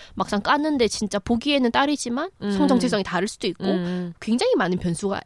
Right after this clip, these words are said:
Speaker 1: 자식한테는 있단 말이에요.
Speaker 2: 네.
Speaker 1: 독립된 개인이기 때문에.
Speaker 2: 네.
Speaker 1: 그래서 사실 부모님이 그렇게 목적을 갖고 낳은 것까지는 전 인정을 해요.
Speaker 2: 네.
Speaker 1: 뭐 딸, 아들 낳으려고 낳았겠죠. 근데 이제 내가 아들이 아닌 거는 뭐 내 잘못도 아니고 그 사람들이 실망한 거는 뭐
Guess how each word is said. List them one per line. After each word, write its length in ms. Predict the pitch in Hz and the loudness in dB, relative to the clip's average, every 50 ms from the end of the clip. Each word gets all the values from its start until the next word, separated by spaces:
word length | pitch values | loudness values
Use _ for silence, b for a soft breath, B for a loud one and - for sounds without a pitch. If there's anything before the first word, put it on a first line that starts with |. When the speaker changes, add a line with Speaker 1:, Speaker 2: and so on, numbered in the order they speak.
| _ _ - | _ _ -14
Speaker 1:
자식한테는 520 | - - - 190 233 233 226 202 202 175 - | -12 -8 -6 -4 -2 -2 -2 -2 -2 -6 -6
있단 200 | 165 - 214 247 | -2 0 0 2
말이에요. 440 | 240 185 - - - - - - - | 2 0 -2 -6 -8 -10 -8 -4 -2
Speaker 2:
네. 160 | 190 190 185 | 0 4 4
Speaker 1:
독립된 400 | - - - 160 165 196 180 180 | 6 4 4 2 2 0 0 -2
개인이기 420 | - - 185 185 208 226 214 196 | -2 0 0 2 4 2 2 0
때문에. 460 | - - 170 165 160 156 160 165 196 - | -2 -4 -4 -2 -2 -4 -4 -6 -6 -4
Speaker 2:
네. 420 | 185 190 190 185 175 170 165 160 156 - | -2 0 0 0 0 -2 -4 -6 -6 -6
Speaker 1:
그래서 400 | 220 214 214 - 247 226 - - B B B B B B | -6 -4 0 2 2 2 2 0 B B B B B B
사실 260 | - 320 302 359 330 | 0 2 4 4 4
부모님이 640 | - 277 285 330 359 359 359 349 339 330 311 302 302 | 4 4 4 4 4 4 4 2 2 0 0 0 -2
그렇게 760 | - - 220 226 233 - - - 262 247 240 240 233 226 226 | 0 2 2 2 2 0 -2 0 2 2 4 4 2 2 2
목적을 420 | 202 190 196 - - 311 330 311 262 | 0 -2 -2 2 4 4 4 4 2
갖고 240 | - 208 - 247 | 0 0 -2 -2
낳은 400 | 196 180 170 180 226 285 311 302 | 0 2 2 2 2 2 0 0
것까지는 480 | 294 285 - - 294 302 - 277 277 285 | -2 -2 0 2 0 0 2 0 -2 0
전 160 | 254 220 180 | 0 0 0
인정을 340 | 196 202 202 247 240 190 185 | 0 2 2 2 2 2 0
해요. 300 | 190 214 185 - - 165 - 185 | 0 -2 -4 -4 -6 -10 -6 -4
Speaker 2:
네. 160 | 196 190 180 | 0 0 2
Speaker 1:
뭐 280 | 185 180 180 180 170 175 - | 2 0 0 -2 -4 -6 -4
딸, 220 | - 254 247 240 | -2 -2 -2 -2
아들 240 | - - 185 233 262 | -2 -2 0 2 2
낳으려고 280 | 240 208 196 208 208 170 | 2 2 2 0 0 -2
낳았겠죠. 580 | 175 175 202 226 - 220 - - 226 226 262 - | -2 -4 -6 -6 -6 -8 -10 -8 -10 -10 -10 -8
근데 300 | - 196 196 190 180 170 | -8 -6 -4 -4 -4 -4
이제 380 | 170 175 - 175 175 175 175 - _ _ _ - | -6 -6 -6 -8 -8 -8 -8 -12 _ _ _ -6
내가 200 | 180 180 180 170 | -4 -4 -2 -2
아들이 240 | 180 190 240 208 190 | -2 -2 -2 -2 0
아닌 220 | 170 175 196 202 | 0 0 0 0
거는 440 | 196 185 185 214 233 220 175 156 170 b b b b b b b | 0 0 0 0 0 0 0 -2 -6 b b b b b b b
뭐 160 | - 180 170 170 | -12 -10 -8 -6
내 60 | 170 160 | -4 0
잘못도 340 | - 220 240 247 - - | 2 2 2 0 -2 -4
아니고 460 | 170 151 135 156 - - 202 202 165 - | -6 -6 -6 -8 -6 -4 -4 -4 -4 -6
그 100 | - - | -10 -8
사람들이 400 | - 196 196 202 185 175 175 165 175 | -6 -4 -4 -4 -4 -4 -4 -6 -6
실망한 480 | - - 285 277 285 277 269 262 247 | -4 -2 0 0 2 2 2 2 2
거는 360 | 226 202 190 202 233 269 285 269 | 0 0 0 -2 -2 -2 -4 -4
뭐 340 | 226 170 170 170 170 - | -4 -4 -4 -4 -6 -8